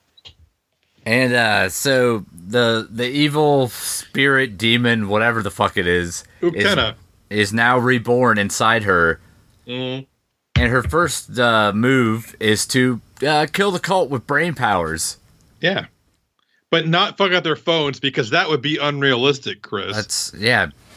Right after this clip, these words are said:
Speaker 1: I'm not, I'm not letting it go. It's still stupid.
Speaker 2: <laughs>
Speaker 1: You can try to justify it all you want.
Speaker 2: Oh, yeah.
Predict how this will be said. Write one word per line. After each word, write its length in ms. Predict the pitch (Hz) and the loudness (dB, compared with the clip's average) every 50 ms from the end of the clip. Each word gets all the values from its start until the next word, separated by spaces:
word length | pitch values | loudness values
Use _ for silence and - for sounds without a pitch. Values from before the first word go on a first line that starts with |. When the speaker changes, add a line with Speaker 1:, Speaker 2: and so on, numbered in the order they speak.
| - _ _ _ _ _ _ _ _ _ _ _ _ _ _ _ _ _ _ _ _ _ - | -20 _ _ _ _ _ _ _ _ _ _ _ _ _ _ _ _ _ _ _ _ _ -10
Speaker 1:
I'm 160 | 82 107 143 | -6 -4 0
not, 260 | 143 131 131 120 - - _ _ _ _ _ _ - | 2 4 4 4 2 0 _ _ _ _ _ _ -6
I'm 140 | 82 113 147 | -4 -2 -2
not 120 | 160 131 | 0 0
letting 220 | 123 147 143 127 | 0 0 0 0
it 60 | 127 113 | 0 0
go. 220 | 101 117 135 131 | 2 2 2 2
It's 100 | 117 - | 0 -2
still 160 | - - 127 117 | -2 0 0 0
stupid. 460 | - - 117 120 - - 98 98 - - - - - - | 0 0 0 0 0 0 -2 -2 -4 -8 -18 -20 -18 -12
Speaker 2:
<laughs> 120 | - - - - 220 202 - - - - - - 330 - - 330 - - - 277 262 - _ - 180 160 _ - _ - 139 - - | -12 -12 -6 -4 -4 -4 -4 -6 -20 -12 -6 -6 -6 -6 -6 -8 -8 -8 -10 -12 -12 -12 _ -12 -12 -12 _ -16 _ -16 -16 -10 -6
Speaker 1:
You 140 | 107 127 135 | -2 -2 -2
can 80 | 135 123 | -2 -2
try 200 | - 170 156 131 | -2 0 0 0
to 40 | 120 | 0
justify 500 | - 139 131 - - - - 139 123 120 | 0 -2 -2 -2 -2 -2 -2 0 0 2
it 60 | 123 | 2
all 120 | 127 123 120 | 2 2 2
you 140 | 113 107 101 | 2 0 0
want. 320 | 110 120 117 107 90 - _ _ _ _ _ _ _ _ _ _ _ _ _ _ _ _ _ _ _ _ _ _ _ _ _ - | 0 2 2 0 0 -4 _ _ _ _ _ _ _ _ _ _ _ _ _ _ _ _ _ _ _ _ _ _ _ _ _ -6
Speaker 2:
Oh, 40 | 131 | -2
yeah. 120 | 151 151 | -2 -2